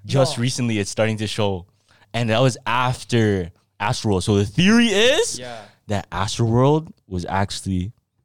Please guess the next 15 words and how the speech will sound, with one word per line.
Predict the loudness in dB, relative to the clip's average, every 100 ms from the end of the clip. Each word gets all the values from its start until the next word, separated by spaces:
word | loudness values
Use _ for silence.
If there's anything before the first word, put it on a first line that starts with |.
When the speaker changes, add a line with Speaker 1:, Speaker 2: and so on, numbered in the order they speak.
| _ _
Speaker 1:
a | -10
Speaker 2:
Sacrifice. | -2 0
Speaker 1:
ritual | 0 -2 -4 -6 -6 -6
or | -6
a | -6
sacrifice | -2 -2 -4 -10 -8 -8 -10
or |
Speaker 2:
I | -10
believe |
Speaker 1:
something, | -4 -6 -2 -4
Speaker 2:
that. | -4 -10 -20 _ _
Speaker 1:
something | -4 -4 0 0
demonic | 0 0 0 0 -6
that | -6
happened. | -6 -8 -14 -20